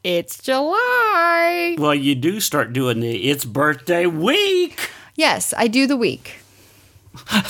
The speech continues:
Speaker 1: I'm a big birthday guy. I love birthdays.
Speaker 2: What is it about birthdays? What, why does that excite you so much? 'Cause some people are like,
Speaker 1: Hmm.
Speaker 2: "Oh, whatever.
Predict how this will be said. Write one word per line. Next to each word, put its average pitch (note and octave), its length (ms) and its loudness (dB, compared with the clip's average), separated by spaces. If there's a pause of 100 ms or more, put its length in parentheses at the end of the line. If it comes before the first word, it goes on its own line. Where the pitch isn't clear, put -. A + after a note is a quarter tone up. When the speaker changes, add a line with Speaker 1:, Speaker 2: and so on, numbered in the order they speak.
(420)
Speaker 1:
I'm D#4+ 240 2
a F#4+ 80 -2
big E4 220 0
birthday C#4+ 420 0
guy. F#3 520 0
I A#3 220 2
love C4 500 0
birthdays. B3+ 960 -2 (720)
Speaker 2:
What G#3+ 180 4
is C4+ 180 2
it A#3+ 80 2
about G3 460 2
birthdays? A#2 680 -4
What, C#3 240 2
why D#3+ 320 2
does D#3+ 180 0
that C3+ 300 0 (200)
excite C3+ 440 -2
you G2+ 80 -4
so - 220 -2
much? - 460 -6 (440)
'Cause B2 160 -2
some A#3 140 2
people G3 280 2
are D3+ 80 4
like, A#2 140 2
Speaker 1:
Hmm. F3 80 -2
Speaker 2:
"Oh, G#3 160 2
whatever. D#3+ 500 0